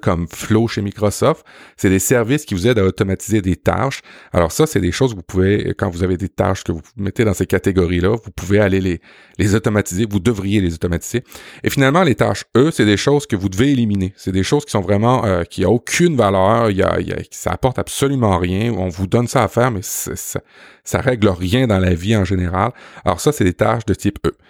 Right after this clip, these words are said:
Les cinq grandes catégories de la méthode A B C D E.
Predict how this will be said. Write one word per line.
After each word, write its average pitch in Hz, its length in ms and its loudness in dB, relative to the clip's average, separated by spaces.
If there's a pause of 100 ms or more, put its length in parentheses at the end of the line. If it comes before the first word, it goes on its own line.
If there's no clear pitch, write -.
(380)
Les 104 100 2
cinq 120 300 0
grandes 107 260 0
catégories 95 560 0
de 104 80 2
la 87 140 0
méthode 139 400 -2
A 117 180 0
B 139 200 -2
C 143 280 -4
D 95 300 -6 (100)
E. - 40 -14